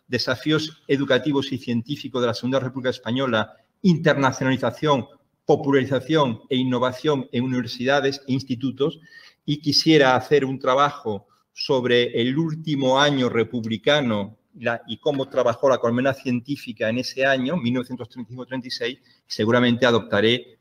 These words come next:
una forma narrativa para explicar la complejidad de actividades de esa colmena científica que estaba operando, sobre todo en Madrid, antes del estallido de la Guerra Civil.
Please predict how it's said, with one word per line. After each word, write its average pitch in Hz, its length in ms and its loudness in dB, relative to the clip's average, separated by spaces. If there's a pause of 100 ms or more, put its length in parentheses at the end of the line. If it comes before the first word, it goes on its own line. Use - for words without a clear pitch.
una 120 240 4
forma 120 640 0
narrativa 110 800 0 (260)
para 107 180 2
explicar 120 640 -2
la 113 220 0
complejidad 110 1040 0
de 110 140 -2
actividades 110 1000 0 (220)
de 107 260 2
esa 117 440 -2
colmena 113 460 0
científica 113 760 -4
que 107 100 -8
estaba 113 260 -4
operando, 110 460 0
sobre 107 240 -8
todo 110 180 -2
en 107 60 2
Madrid, 104 380 -2 (280)
antes 107 360 -2
del 95 140 -4
estallido 98 460 -4
de 95 60 -2
la 95 80 -4
Guerra 95 220 -6
Civil. 101 340 -14